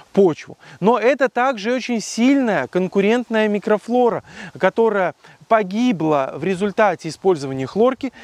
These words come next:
и вы эту конкурентную микрофлору туда заселяете.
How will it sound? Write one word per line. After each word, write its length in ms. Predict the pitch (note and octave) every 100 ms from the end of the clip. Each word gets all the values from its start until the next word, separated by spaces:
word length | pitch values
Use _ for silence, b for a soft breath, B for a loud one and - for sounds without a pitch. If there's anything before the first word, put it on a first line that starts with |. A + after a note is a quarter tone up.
| B
и 120 | F#3
вы 100 | F3
эту 220 | C4+ - B3
конкурентную 640 | B3 A3 A#3+ B3 A#3 A3+
микрофлору 580 | A3+ A3+ G#3+ A#3 A#3 G#3+ B B -
туда 400 | D3 C#3+ D#3 E3 b C#3+
заселяете. 960 | C#3+ F#3 - G#3 F#3+ D3 A2+ G2+ -